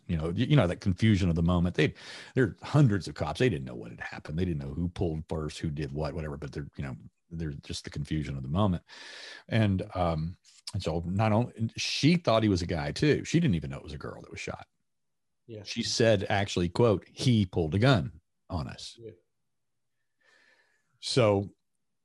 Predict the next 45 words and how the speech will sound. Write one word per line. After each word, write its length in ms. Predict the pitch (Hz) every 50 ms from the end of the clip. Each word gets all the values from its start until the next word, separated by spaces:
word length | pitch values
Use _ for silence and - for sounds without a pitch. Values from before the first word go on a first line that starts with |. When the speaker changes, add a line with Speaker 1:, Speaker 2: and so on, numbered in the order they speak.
| _ _ _ _ _ _ _ _ _ _
Speaker 1:
she 320 | - - 120 110 101 92 98 101 - - -
takes 280 | 117 107 101 - -
me 120 | 117 110 104
to 100 | 123 110
the 140 | 107 107 101
exit 300 | 101 101 98 113 107 107
door 340 | 101 98 107 120 131 127 - - - - -
and 260 | 101 92 90 87 87 -
said, 320 | - - 98 90 82 82
um, 300 | 95 90 87 85 85 85 - - 104 - -
you 100 | 92 85
know, 140 | 85 82 85 - _ _ _ _ _ _ _
"Have 140 | - - 80
a 60 | 80
good 120 | 80 82 73
day," 160 | 82 78 78
or 60 | 80
whatever. 340 | 73 76 101 95 73 64 - -
<laughs> 40 | -
It 200 | - - - 67
was 240 | - - - - - - 101 - -
kind 120 | - 67 69
of 80 | 69
a 40 | 67
weird 220 | 73 78 76 78 - _ _
thing 220 | - 78 69 67 73 78 _ _ 85
as 80 | 80 80
well. 320 | 85 85 76 80 87 - - - - - - - - _
And 100 | 90 87
so 380 | - - 87 85 85 85 - - - -
I, 240 | 95 92 95 90 92 104 - _ _
the 140 | 120 101 101
door 420 | 87 87 104 107 123 135 135 131
that 140 | 113 107 98
I 100 | 95 92
went 220 | 85 87 92 87 95
out, 260 | 123 147 131 - - -
I 80 | 95 87
was 160 | 98 98 - -
actually 440 | 98 110 113 - - 110 104 - _ -
inside 580 | 156 156 151 147 131 - - 110 110 104 95 90
of 80 | 82
a 80 | 87 85
police 380 | - - 110 131 190 214 -
barricade, 580 | - - 73 - 85 - - - - - -